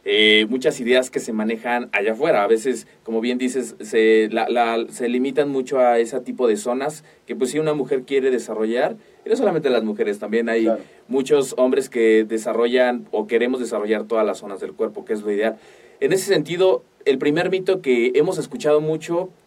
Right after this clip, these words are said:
Speaker 1: Jorge, es: "Todas las mujeres van al gimnasio para perder peso".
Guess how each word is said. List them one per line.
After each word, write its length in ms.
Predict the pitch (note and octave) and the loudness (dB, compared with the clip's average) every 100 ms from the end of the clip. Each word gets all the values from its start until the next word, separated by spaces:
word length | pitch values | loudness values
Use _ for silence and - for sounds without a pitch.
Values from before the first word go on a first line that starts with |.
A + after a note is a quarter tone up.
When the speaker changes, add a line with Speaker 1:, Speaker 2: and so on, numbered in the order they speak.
| _ - | _ -2
Speaker 1:
Jorge, 460 | D#3+ D3+ D#3+ D#3 | 0 2 2 2
es: 220 | E3 - _ _ _ | 2 -4 _ _ _
"Todas 220 | - F3+ G#3 | 0 4 4
las 140 | F3 | 2
mujeres 580 | C#3+ D#3+ F3+ F#3+ F#3 - _ | -2 0 2 2 2 -8 _
van 240 | - E3 F3+ | 0 2 2
al 100 | - | 0
gimnasio 720 | C3 C3 D#3+ D#3+ F#3+ A3 G#3+ _ - | -2 2 0 2 2 2 -2 _ -2
para 260 | C#3+ C3 - | 2 2 2
perder 340 | A#2 B2+ A#2+ | 2 2 0
peso". 360 | - A2+ A2 | 2 2 0